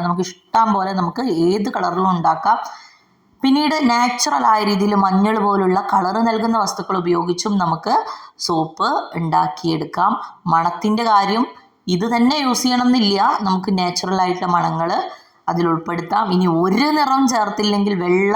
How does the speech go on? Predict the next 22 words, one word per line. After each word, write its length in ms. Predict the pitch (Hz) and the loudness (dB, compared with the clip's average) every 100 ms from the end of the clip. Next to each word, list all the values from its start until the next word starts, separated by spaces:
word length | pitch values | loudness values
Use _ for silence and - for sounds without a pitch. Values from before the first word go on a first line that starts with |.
| 226 - | 0 -2
കളർ 200 | 170 165 175 170 | -2 -2 -2 -2
സോപ്പ് 320 | 156 156 165 160 | -4 -4 -6 -4
നമുക്ക് 320 | 156 - - - - - - - 165 | -4 -2 -4 -4 -14 -20 -18 -4 0
ഉണ്ടാക്കിയെടുക്കാൻ 800 | 156 156 - 160 147 - 196 - - - _ - | 2 0 0 -4 -4 -2 -2 -4 -10 -20 _ -10
പറ്റും. 280 | 165 - - _ _ _ 185 | -10 -12 -20 _ _ _ -6
ഓക്കെ, 140 | 220 208 | -2 -2
നിറം 200 | 175 185 185 | 0 0 0
ചേർക്കണമെന്നേ 680 | 180 175 180 185 185 196 202 233 220 | -2 -2 -2 0 2 2 0 2 2
ഇല്ല 120 | 190 196 | 0 0
സോപ്പിൽ. 280 | 170 165 147 - _ _ _ - 185 | -2 -2 -6 -8 _ _ _ -2 2
മണം 240 | 220 294 269 | 2 2 2
നമുക്ക് 200 | 220 202 | 0 0
നെ-, 140 | 185 180 | 0 0
മുല്ലപ്പൂവിൻ്റെ 640 | 180 175 180 175 170 170 170 | 0 -2 0 0 0 2 2
മണം 180 | 165 165 | 2 0
വേണമെങ്കിൽ 320 | 165 160 160 165 170 | 0 0 0 2 4
ആ 20 | 170 175 | 4 4
മണമോ 260 | 165 170 170 190 | 4 4 2 2
എന്ത് 260 | 226 277 339 240 | 2 2 2 0
മണം 200 | 180 170 | 0 -2
വേണമെങ്കിലും 340 | 160 160 170 165 | -2 -2 -2 -2
നമുക്കതിൽ 400 | 160 160 165 165 | -2 -2 -2 0